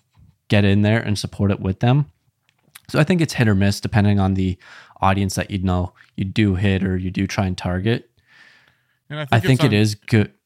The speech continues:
Speaker 2: it's on such an individual basis, like, per person, I'd say.
Speaker 1: Yeah,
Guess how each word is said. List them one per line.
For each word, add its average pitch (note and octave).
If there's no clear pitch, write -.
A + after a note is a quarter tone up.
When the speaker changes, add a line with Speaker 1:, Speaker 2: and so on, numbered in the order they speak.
Speaker 2:
it's C#3
on E3
such F3
an D3
individual C3+
basis, G#2
like, A#2
per B2+
person, A#2
I'd F#2
say. C#2
Speaker 1:
Yeah, F#2+